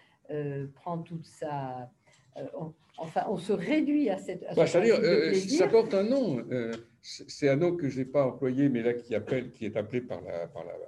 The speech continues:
Speaker 2: ta remarque, hein, ça, ça porte un nom, ça s'appelle la régression.
Speaker 1: Mais c'est ça.
Speaker 2: Bon, euh, si on décrivait en termes, euh, freudiens ce que cherche à penser Castoriadis dans l'insignifiance,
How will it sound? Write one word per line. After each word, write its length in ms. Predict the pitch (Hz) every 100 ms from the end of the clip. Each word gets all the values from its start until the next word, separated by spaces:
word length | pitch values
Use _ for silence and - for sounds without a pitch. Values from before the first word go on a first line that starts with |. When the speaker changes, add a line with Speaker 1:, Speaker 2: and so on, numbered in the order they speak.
| 95
Speaker 2:
ta 80 | 90
remarque, 400 | 104 226 214 -
hein, 60 | 135
ça, 160 | - 107 117
ça 140 | -
porte 160 | 104 110
un 60 |
nom, 100 | 147
ça 120 | 220 -
s'appelle 360 | 101 - 185
la 100 | 120
régression. 540 | 123 180 156 156 190 185 _ _ _
Speaker 1:
Mais 140 | 151 131
c'est 140 | - -
ça. 120 | - _ -
Speaker 2:
Bon, 100 | 131
euh, 220 | 123 120 120
si 200 | - 151
on 80 | 147
décrivait 460 | 151 147 160 165
en 100 | 135
termes, 360 | 113 143 117 113
euh, 220 | 110 107 107 -
freudiens 540 | - 143 139 143 151 143
ce 100 | 131
que 160 | 117
cherche 340 | 110 143 131 120
à 60 |
penser 320 | 113 117 120
Castoriadis 640 | 113 101 113 107 107 107 104
dans 120 | 98
l'insignifiance, 720 | 101 104 - 98 - 226 285